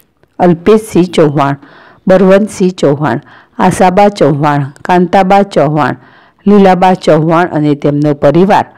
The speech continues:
સૌ ભેગા મળીને બાર દિવસે રામાપીર ભગવાનનો જ્યોત પાઠનો કાર્યક્રમ રાખીને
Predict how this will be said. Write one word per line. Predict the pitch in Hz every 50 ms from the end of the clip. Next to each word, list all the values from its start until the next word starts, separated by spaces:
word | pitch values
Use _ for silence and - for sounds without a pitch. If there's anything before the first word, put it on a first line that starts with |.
| _ _ _ _ _ _ _ -
સૌ | - - - 214 233
ભેગા | 214 226 214 147 143 160 151
મળીને | 147 156 156 156 170 190 196 185 - - - - - _ _ _ _ _ _ _
બાર | - 143 151 147 147 147
દિવસે | 143 147 151 151 160 165 165 165 208 190 196
રામાપીર | 185 202 180 175 175 180 180 180 220 208 190
ભગવાનનો | 185 - 165 135 131 - 147 143 143 147 160 165 160
જ્યોત | 156 - - - 175 185 196 190 185
પાઠનો | 185 - 160 139 - - 156 147 147 143
કાર્યક્રમ | - 147 143 139 147 143 135 147 160 175 185 185
રાખીને | 175 160 147 - - - 147 147 127